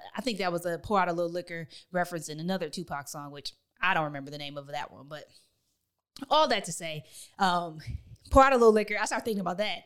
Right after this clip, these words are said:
<clears throat> Excuse me. Then I realized that, like,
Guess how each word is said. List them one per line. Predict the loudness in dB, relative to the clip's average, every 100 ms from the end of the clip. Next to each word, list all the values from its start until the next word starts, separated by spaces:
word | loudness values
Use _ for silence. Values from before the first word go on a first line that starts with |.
| _ -20
<clears throat> | _ _ _ -4
Excuse | 0 4 4 4 0 -4
me. | -2
Then | 0 4
I | 4
realized | 4 4 2 0 -2 -4 -6
that, | -6
like, | -4 -4 -8 -14